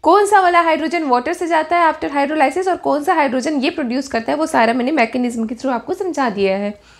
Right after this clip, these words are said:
अब तो हम बस comparatively स्टडी करते जा रहे हैं, राइट। तो ये हो गए आपके कुछ क्वेश्चन से इसके बारे में इन्फॉर्मेशन कि ये क्या क्या करा सकता है। एक दो और क्वेश्चन इसमें लिख के देखते हैं जिससे प्रैक्टिस होगा।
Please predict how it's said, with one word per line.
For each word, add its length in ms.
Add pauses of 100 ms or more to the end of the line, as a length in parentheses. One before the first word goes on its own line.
(280)
अब 180
तो 100
हम 140
बस 260
comparatively 560
स्टडी 280
करते 260
जा 200
रहे 120
हैं, 220 (120)
राइट। 260 (380)
तो 60
ये 140
हो 120
गए 160
आपके 280
कुछ 200
क्वेश्चन 380
से 140 (220)
इसके 260
बारे 280
में 120
इन्फॉर्मेशन 500
कि 100
ये 120
क्या 220
क्या 160
करा 240
सकता 320
है। 140 (400)
एक 160
दो 80
और 140
क्वेश्चन 340
इसमें 220
लिख 160
के 60
देखते 320
हैं 120
जिससे 200
प्रैक्टिस 420
होगा। 240